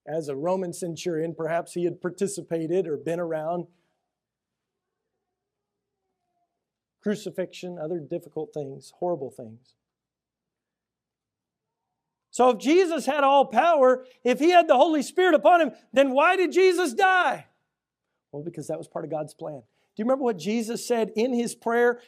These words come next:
in the Garden of Gethsemane as he spoke to God? He said, "Lord, if it be thy will, let this cup pass from me, but not my will,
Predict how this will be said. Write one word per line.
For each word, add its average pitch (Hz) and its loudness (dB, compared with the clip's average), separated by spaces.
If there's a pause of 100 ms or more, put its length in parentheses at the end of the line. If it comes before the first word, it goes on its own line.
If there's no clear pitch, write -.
in 247 2
the 262 -2
Garden 233 2
of 202 -6
Gethsemane 233 -2 (120)
as 226 0
he 220 -2
spoke 269 0
to 247 -8
God? 247 2
He 254 -2
said, 240 -8
"Lord, 294 6 (400)
if 254 0
it 277 -2
be 320 4 (140)
thy 285 4
will, 285 2
let 294 2
this 233 0
cup 359 0 (460)
pass 196 -2
from 214 0
me, 175 -6 (960)
but 190 -6
not 226 2
my 214 2
will, 180 0